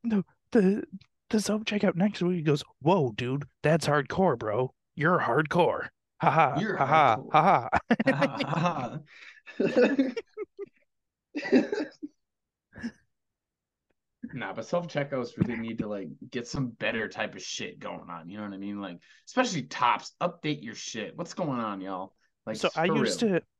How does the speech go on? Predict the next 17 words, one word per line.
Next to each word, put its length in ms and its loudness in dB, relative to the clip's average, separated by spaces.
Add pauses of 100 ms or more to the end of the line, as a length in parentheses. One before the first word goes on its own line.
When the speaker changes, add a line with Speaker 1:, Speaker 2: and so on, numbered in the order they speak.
(220)
Speaker 1:
I, 440 0 (1800)
I, 60 0
I 280 -4 (160)
Instacart 580 -6
occasionally. 560 0 (580)
I 60 0
haven't 280 0
done 180 4
it 200 0
in 80 2
a 60 2
while, 360 0
but 240 -4 (880)
I 80 2
still 220 0
do 120 -6
it. 140 -8